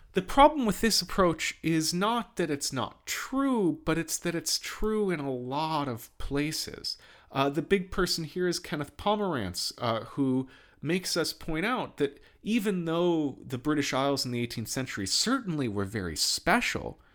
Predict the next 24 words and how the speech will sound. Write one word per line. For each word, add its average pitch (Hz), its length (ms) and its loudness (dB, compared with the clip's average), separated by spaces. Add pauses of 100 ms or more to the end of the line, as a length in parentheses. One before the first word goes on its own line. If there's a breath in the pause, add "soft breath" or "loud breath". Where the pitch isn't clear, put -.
(400 soft breath)
they 165 140 2
weren't 196 500 -2
distinctive. - 960 -4 (380 soft breath)
There 175 120 4
were 185 120 4
lots 185 480 2
of 185 180 -2
areas 131 480 0
of 120 200 -6
the 107 100 -4
world 101 580 0 (300 soft breath)
in 120 200 -2
lots 151 320 4
of 123 120 0
different 101 340 -8
times 151 580 -4 (300 loud breath)
when 131 200 0
you 135 180 2
had 143 640 -2 (260 loud breath)
beneficial 127 580 0
institutional 113 640 -4
regimes 131 760 -2
that - 140 -6
would, 131 200 -2